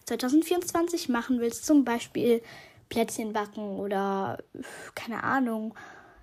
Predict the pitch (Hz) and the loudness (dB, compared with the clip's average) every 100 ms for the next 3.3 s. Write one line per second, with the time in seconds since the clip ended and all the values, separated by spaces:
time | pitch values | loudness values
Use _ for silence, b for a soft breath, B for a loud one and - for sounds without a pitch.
0 | B _ 294 330 302 277 269 - - 262 | B _ 6 8 8 6 2 0 0 2
1 | - 190 226 208 247 269 285 254 226 214 | 4 2 0 0 6 6 8 4 4 0
2 | - - - 247 254 - 233 214 208 214 | 0 0 2 4 4 2 0 -2 -2 -4
3 | 226 226 214 | -2 -2 -4